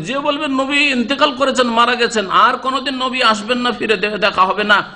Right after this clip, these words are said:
নবী কথা বলবেন না, তাকে আমি হত্যা করে দেবো।" তলোয়ার নিয়ে বেরিয়ে গেছেন। আর তিনি শক্ত অন্তরে মসজিদে আসলেন, চুমন দেওয়ার পরে, নবী সাল্লাল্লাহু আলাইহি ওয়াসাল্লামের মোবারক চেহারা দেখার পরে, আর তারপরে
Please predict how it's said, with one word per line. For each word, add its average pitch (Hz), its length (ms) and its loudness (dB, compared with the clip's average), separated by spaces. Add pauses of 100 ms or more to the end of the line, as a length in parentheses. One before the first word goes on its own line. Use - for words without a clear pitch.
(280)
নবী 170 260 0
কথা 208 180 0
বলবেন 202 240 -2
না, 165 60 -6
তাকে 180 240 -2
আমি 175 100 -4
হত্যা 170 240 0
করে 87 160 -4
দেবো।" 76 160 -12 (580)
তলোয়ার 151 280 6
নিয়ে 131 160 2
বেরিয়ে 95 260 -2
গেছেন। 85 260 -10 (640)
আর 104 180 4 (100)
তিনি 123 340 4 (880)
শক্ত 110 440 -2 (180)
অন্তরে 98 420 2 (1080)
মসজিদে 107 380 4
আসলেন, 107 380 2 (960)
চুমন 104 280 4
দেওয়ার 101 180 4
পরে, 98 280 2
নবী 101 160 2
সাল্লাল্লাহু - 0 -
আলাইহি 107 120 0
ওয়াসাল্লামের 95 480 2
মোবারক 95 300 2
চেহারা 101 220 2
দেখার 98 300 0
পরে, 101 220 -2
আর 110 80 2
তারপরে 95 520 0